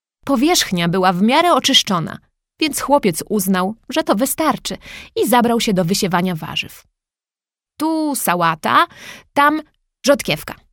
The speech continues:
Porządnie oznaczył grządki etykietami, podlał obficie i patrzył dumnie zadowolony ze swojego dzieła. Odtąd codziennie zaglądał do swojego ogródka.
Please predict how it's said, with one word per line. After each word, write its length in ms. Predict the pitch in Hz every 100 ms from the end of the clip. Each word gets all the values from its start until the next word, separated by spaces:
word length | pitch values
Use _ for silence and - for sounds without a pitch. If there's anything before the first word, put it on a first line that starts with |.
| _ _ _ _ _ -
Porządnie 560 | 190 214 277 247 202
oznaczył 500 | 202 196 202 240 202
grządki 480 | 170 202 247 - 202
etykietami, 760 | 196 - - - 240 294 302 302 _ _ -
podlał 420 | 311 220 185 165
obficie 640 | 175 - 294 277 277 269 - - -
i 120 | 233
patrzył 600 | - 247 233 - 214 202
dumnie 520 | 160 226 262 233 220
zadowolony 580 | 208 196 185 185 190 185
ze 100 | 180
swojego 420 | - 180 180 175
dzieła. 460 | 175 190 156 131 - _ _ _ _ _ _ _ _ _ _ _ _ 190
Odtąd 540 | 190 - 160 220 - - - - -
codziennie 540 | 202 185 247 294 294
zaglądał 500 | 202 185 202 214 196
do 100 | 185
swojego 400 | - 185 185 180
ogródka. 480 | 185 208 165 -